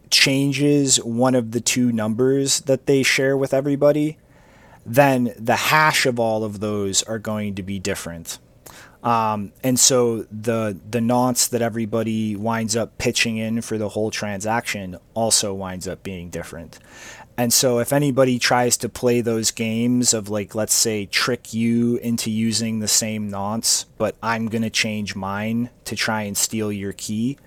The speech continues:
um, that won't work. Because the minute I change the information or nonce that I pick,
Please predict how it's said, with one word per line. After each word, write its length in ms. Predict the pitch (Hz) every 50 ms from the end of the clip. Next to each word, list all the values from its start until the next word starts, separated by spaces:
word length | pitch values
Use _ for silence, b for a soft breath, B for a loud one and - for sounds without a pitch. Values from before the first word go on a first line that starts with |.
| B B B B B B B B B B -
um, 340 | 117 113 110 107 104 87 - -
that 280 | 113 131 131 120 -
won't 300 | 113 117 113 104 - -
work. 440 | 98 117 127 98 - - - - - - - _ -
Because 400 | 127 123 - 147 143 131 - 113
the 100 | 127 117
minute 440 | 120 135 135 127 131 127 117 - -
I 220 | 117 120 120 123 120
change 580 | - - - 123 120 120 120 117 117 107 -
the 160 | 110 110 113
information 920 | 110 110 110 - - 110 107 107 107 104 98 - - 113 107 107 104 104 101
or 180 | 85 101 104 101
nonce 440 | 104 110 110 107 104 104 - - -
that 140 | - 95
I 200 | 98 113 139 151
pick, 540 | - - - - 107 98 95 - - - -